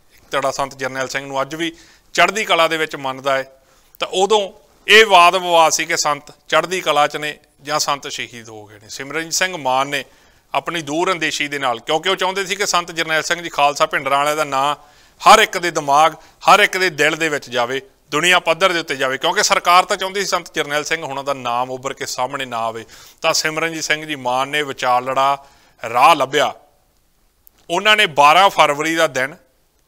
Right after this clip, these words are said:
ਨਿਸ਼ਚਿਤ ਕੀਤਾ। ਹਾਲਾਂਕਿ ਸੰਤ ਜਰਨੈਲ ਸਿੰਘ ਜੀ ਖਾਲਸਾ ਭਿੰਡਰਾਂ ਵਾਲੇ ਦਾ ਜਨਮ ਤਾਂ ਦੋ ਜੂਨ ਨੂੰ ਹੈ, ਕਿਉਂਕਿ ਉਹ ਦਿਨਾਂ ਦੇ ਵਿੱਚ ਸ਼ਹੀਦੀ ਦਿਹਾੜੇ ਮਨਾਏ ਜਾਂਦੇ ਨੇ, ਸ਼ਹੀਦੀ ਦਿਹਾੜਿਆਂ ਦਾ ਦਿਨ ਹੁੰਦਾ ਹੈ।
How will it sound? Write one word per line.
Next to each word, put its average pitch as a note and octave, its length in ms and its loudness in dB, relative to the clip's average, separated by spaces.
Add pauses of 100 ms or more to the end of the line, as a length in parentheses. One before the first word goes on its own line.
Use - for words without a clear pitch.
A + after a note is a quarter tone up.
(180)
ਨਿਸ਼ਚਿਤ C3+ 460 -8
ਕੀਤਾ। D3+ 400 -4 (120)
ਹਾਲਾਂਕਿ D3 280 -2
ਸੰਤ D3 220 -6
ਜਰਨੈਲ C#3+ 360 -4
ਸਿੰਘ D#3+ 180 -6
ਜੀ E3 80 -8
ਖਾਲਸਾ C#3 360 -4
ਭਿੰਡਰਾਂ C#3 320 -6
ਵਾਲੇ C3 160 -4
ਦਾ C#3 120 -2
ਜਨਮ C#3 360 -6 (440)
ਤਾਂ F3+ 120 2
ਦੋ D#3+ 280 0
ਜੂਨ F3+ 240 -2
ਨੂੰ D#3 200 -6
ਹੈ, A2+ 120 -8 (380)
ਕਿਉਂਕਿ D3 360 0
ਉਹ F#3 300 0
ਦਿਨਾਂ D#3+ 340 2
ਦੇ D#3 120 -4
ਵਿੱਚ C#3+ 300 -4 (260)
ਸ਼ਹੀਦੀ D#3 500 -2
ਦਿਹਾੜੇ C#3+ 300 2
ਮਨਾਏ C3+ 280 -4
ਜਾਂਦੇ B2+ 260 -8
ਨੇ, C3+ 80 -8
ਸ਼ਹੀਦੀ B2 360 -8
ਦਿਹਾੜਿਆਂ B2 440 -2
ਦਾ B2+ 80 -4
ਦਿਨ B2 180 -8
ਹੁੰਦਾ A#2+ 300 -8
ਹੈ। C#3+ 100 -6